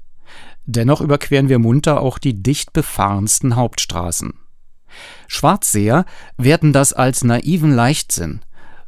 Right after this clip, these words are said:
doch die weitaus meisten vertrauen darauf, dass die Sache schon gut ausgeht. Ohne Hoffnung geht es nicht, könnte man daher argumentieren.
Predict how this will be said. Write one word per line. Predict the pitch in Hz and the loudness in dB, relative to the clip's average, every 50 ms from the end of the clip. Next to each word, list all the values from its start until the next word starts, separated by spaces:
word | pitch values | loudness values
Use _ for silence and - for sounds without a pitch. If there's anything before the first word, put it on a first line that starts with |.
| - | -6
doch | - - 117 - | -4 -4 -2 -2
die | - 123 110 104 101 92 90 | 0 0 2 2 0 0 0
weitaus | 104 107 - - - 98 101 - | 0 0 0 2 0 0 0 0
meisten | 101 92 90 92 117 - - - 180 | 0 0 0 0 0 0 0 0 -2
vertrauen | 165 - - 170 - - - 165 165 165 160 | -2 -2 -4 -6 -4 -2 -2 0 0 2 2
darauf, | 147 151 131 131 135 143 - - | 2 0 2 2 0 0 0 -2
dass | - 135 131 - | -2 -4 -2 -2
die | - 160 | -2 -2
Sache | 120 98 87 - - 104 | 0 0 0 -2 -2 -4
schon | - - 143 131 123 | -2 0 0 0 0
gut | 107 101 104 - - | 0 -2 -6 -4 -6
ausgeht. | 110 69 82 - - - - 57 - - - - - - - - - - - - - _ _ - - - - - - - - | -6 -4 -4 -4 -6 -6 -6 -8 -8 -10 -14 -18 -20 -20 -20 -20 -20 -20 -20 -20 -20 _ _ -20 -20 -20 -18 -16 -16 -6 0
Ohne | - 147 170 170 175 147 | 2 4 6 6 6 4
Hoffnung | 139 156 - - 165 160 143 | 4 2 0 2 2 2 2
geht | 127 131 131 - | 2 0 0 0
es | 95 - - | -2 -4 -4
nicht, | 92 95 - - - - - - | -6 -6 -8 -8 -10 -10 -8 -4
könnte | - 104 98 - | -2 -2 -2 0
man | 98 98 98 95 | 0 0 0 0
daher | 101 101 101 104 104 98 101 - | 0 0 0 0 0 0 0 -2
argumentieren. | - 98 98 98 98 95 95 - - - 101 90 78 76 80 | -2 -2 -2 -2 -2 -2 -2 -4 -4 -4 -4 -4 -4 -6 -8